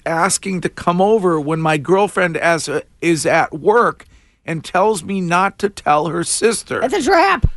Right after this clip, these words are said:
Speaker 1: Do you think she wants to hook up, or could this be a trap?
Speaker 2: I think it could be either way, and I would, I would act as though it's a trap regardless. Just don't do that. Like, don't, why do you wanna hook up with your chick sister? Don't.
Speaker 1: Mm-hmm.
Speaker 2: Just, that's gonna make a muckety muck out of everything.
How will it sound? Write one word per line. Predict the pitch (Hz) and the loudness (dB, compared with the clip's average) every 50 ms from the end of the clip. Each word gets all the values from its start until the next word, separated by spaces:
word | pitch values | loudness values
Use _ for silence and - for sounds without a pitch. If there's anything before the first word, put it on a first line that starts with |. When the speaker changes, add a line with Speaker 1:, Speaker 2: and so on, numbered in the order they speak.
| - - | -4 -8
Speaker 1:
Do | - 185 | -4 0
you | 185 190 | 0 0
think | - - 240 247 254 | 0 0 -2 -2 -2
she | - - 247 | -4 -4 -2
wants | 233 220 220 220 226 185 - - | 0 2 2 2 2 0 -2 -2
to | 214 196 | 0 2
hook | 180 190 190 - 170 | 2 0 0 0 0
up, | 202 214 240 - - | 2 2 0 0 -4
or | 196 185 - - | -6 -6 -8 -10
could | - - 170 160 170 | -10 -8 -8 -6 -4
this | 160 180 170 - - | -4 -4 -4 -6 -8
be | _ - 156 160 | _ -4 -2 -2
a | 160 | -2
trap? | 151 - - 202 208 214 214 190 147 120 - | -2 -4 -4 -2 0 2 2 2 2 0 -2
Speaker 2:
I | - 214 247 | -4 -4 -4
think | 240 247 247 247 | -2 -2 -4 -4
it | 285 240 | -4 -4
could | - 269 233 | -4 -4 -2
be | 220 226 214 - 233 | -2 -4 -6 -4 -2
either | 247 233 240 226 | 0 0 0 0
way, | 208 220 214 220 233 247 247 | 0 0 0 0 0 -2 -2
and | 214 190 | -2 -2
I | 180 175 175 | -2 0 0
would, | 170 180 180 180 180 - - | 0 0 -2 -2 -4 -6 -4
I | 160 170 | -4 -2
would | 180 180 180 180 170 - _ - | 0 0 -2 -2 -4 -8 _ -4
act | 185 190 196 - - | -2 -2 -2 -4 -6
as | 190 190 175 | -6 -6 -2
though | 175 190 190 196 | -2 -2 -2 -2
it's | 185 - | -2 -4
a | 180 | -6
trap | - - 190 185 180 - - | -4 -2 0 0 0 -2 -2
regardless. | 175 170 151 165 143 139 120 135 123 127 - | -6 -6 -4 -2 -2 -2 -4 -6 -8 -8 -8
Just | - 165 - | -8 -8 -6
don't | - 185 175 - | -4 -4 -4 -4
do | 147 135 | -6 -6
that. | 127 117 107 107 117 - - _ _ _ _ _ _ _ - | -6 -6 -8 -8 -10 -14 -18 _ _ _ _ _ _ _ -2
Like, | 160 170 165 160 - | 0 0 0 2 2
don't, | 190 170 123 - 175 175 175 175 | 0 0 0 -2 -4 -4 -2 0
why | 185 196 | 0 2
do | 202 | 2
you | 202 | 2
wanna | 190 180 175 | 0 0 -2
hook | 175 160 - | -2 -2 -4
up | 151 135 | -4 -6
with | - - | -6 -6
your | 131 131 | -8 -8
chick | - 135 120 - | -8 -10 -10 -10
sister? | - 117 95 - - 107 95 113 - _ _ | -10 -10 -10 -8 -8 -6 -8 -8 -8 _ _
Don't. | - 175 160 151 | 0 0 0 0
Speaker 1:
Mm-hmm. | 139 165 156 - - | 0 -2 -4 -6 -6
Speaker 2:
Just, | 190 185 - _ _ _ | -8 -10 -10 _ _ _
that's | - 170 190 - - | -8 -6 -6 -4 -4
gonna | 196 165 147 | -2 -2 0
make | 147 147 143 - - | 0 0 -2 -2 -2
a | |
muckety | 127 123 123 135 147 165 180 185 175 - 170 156 151 | -2 -2 0 0 0 2 0 0 -2 -2 -2 0 0
muck | 143 143 - | 0 -2 -2
out | 139 131 | -6 -6
of | 127 127 | -6 -6
everything. | 123 120 123 - - - | -6 -8 -8 -10 -10 -10